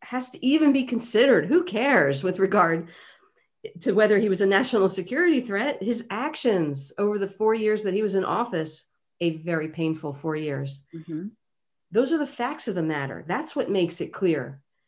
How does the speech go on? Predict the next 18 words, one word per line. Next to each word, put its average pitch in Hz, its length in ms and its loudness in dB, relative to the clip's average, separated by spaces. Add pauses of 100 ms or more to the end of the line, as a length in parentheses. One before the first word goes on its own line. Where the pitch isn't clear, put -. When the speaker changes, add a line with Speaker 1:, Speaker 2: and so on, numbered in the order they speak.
(100)
Speaker 1:
that 175 100 -4
he 196 120 4
was 170 120 4
a 175 60 4
national 151 400 0
security 151 500 -6
threat. 135 420 -10 (420)
He 311 200 -2
definitely 196 420 -2
was 147 160 -6
a 139 40 -10
threat. 135 380 -10 (280)
I 208 80 -10
think 330 140 2
he 226 80 -2
still 277 320 0
may 170 180 2
be. - 280 -8